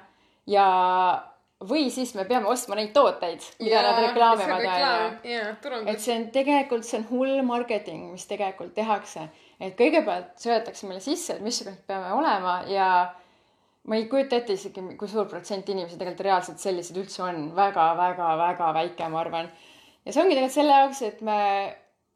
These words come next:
Speaker 1: ostaksime need mingid imerohud, imekreemid, operatsioonid, kõik asjad, et me näeksime kõik sellised välja, nagu meid toodetakse. Ja milleks?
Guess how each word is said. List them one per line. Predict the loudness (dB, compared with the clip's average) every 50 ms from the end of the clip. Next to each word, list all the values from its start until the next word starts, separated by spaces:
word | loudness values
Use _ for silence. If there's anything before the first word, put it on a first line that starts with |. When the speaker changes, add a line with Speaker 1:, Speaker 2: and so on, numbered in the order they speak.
| _ _
Speaker 1:
ostaksime | -2 -2 -2 0 0 -2 -2 0 -4 -6 -4 0 0 2 2 2 0 0 0
need | 2 2 2 0 0 -4
mingid | -6 -6 -6 -6 -6 -6 -6 -6 -6 -4
imerohud, | -4 0 2 4 4 4 6 4 4 4 4 2 2 2 2 0
imekreemid, | 0 -2 0 0 -2 -2 -4 -2 0 2 2 2 0 -2 -4 -6 -6 -8 -10 -14 -20 -20 -20 -20 -20 -20 -6 _
operatsioonid, | -2 0 2 2 2 2 2 -2 -2 0 0 2 2 2 0 0 0 -2 -2 -4 -6 -6
kõik | -6 -6 -6 -2 -2
asjad, | -2 -2 0 -2 -4 -2
et | -4 -6 -6 -4
me | -4 -2 0 0 0
näeksime | 0 0 0 0 -2 -4 -6 -6 -6 -4
kõik | -4 -4 -4 -4
sellised | -4 -2 -2 -2 -4 -4 -8 -8 -4
välja, | -4 -4 -4 -4 -6 -6 -8 -8
nagu | -8 -8 -10 -10 -8 -6 -6 -6 -6 -6
meid | -6 -8 -10 -8 -6
toodetakse. | -6 -4 -2 -2 -4 -4 -8 -10 -12 -10 -10 -8 -10 -10 -10 -16 _ _ _ _ _ _ _ _ _ _ _ _ _ _ -4
Ja | -2 0 2 2 2 2 2 2 2 0 -2 -4 -6 -8 -14 _ _
milleks? | -4 -4 -2 -2 0 -2 -2 -4 -6 -10 -14 -14 -16